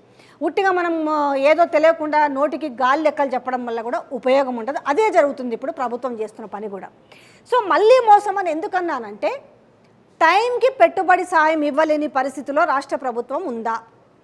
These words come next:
కేవలం ఒక్కటే ఒక్కటి చెప్పుకుంటారు, "మేము ఒకటో తారీఖునే మేము జీతాలు ఇస్తున్నాం."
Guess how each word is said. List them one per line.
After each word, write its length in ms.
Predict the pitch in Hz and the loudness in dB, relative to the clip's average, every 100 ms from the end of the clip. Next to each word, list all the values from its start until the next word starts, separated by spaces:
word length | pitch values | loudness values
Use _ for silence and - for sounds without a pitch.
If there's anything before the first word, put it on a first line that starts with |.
| _ _ _ _ _ _ _ _ _ _ _ - | _ _ _ _ _ _ _ _ _ _ _ -2
కేవలం 480 | 381 427 466 440 403 | 4 6 8 8 8
ఒక్కటే 440 | 320 392 392 403 427 | 4 4 6 4 4
ఒక్కటి 280 | 370 320 277 | 2 0 0
చెప్పుకుంటారు, 420 | - 302 285 240 | -4 -6 -6 -2
"మేము 300 | 285 370 440 | 2 4 4
ఒకటో 400 | 370 294 349 370 | 2 2 4 2
తారీఖునే 680 | 359 311 311 - 302 392 - - _ _ _ _ _ _ _ _ _ _ _ _ _ _ | 4 0 0 -2 0 0 -2 -20 _ _ _ _ _ _ _ _ _ _ _ _ _ _
మేము 400 | 254 294 320 427 - - 254 | -4 -2 -2 -4 -6 -18 -10
జీతాలు 500 | 190 320 311 262 311 | -2 0 2 0 -2
ఇస్తున్నాం." 360 | - - 226 | -6 -12 -16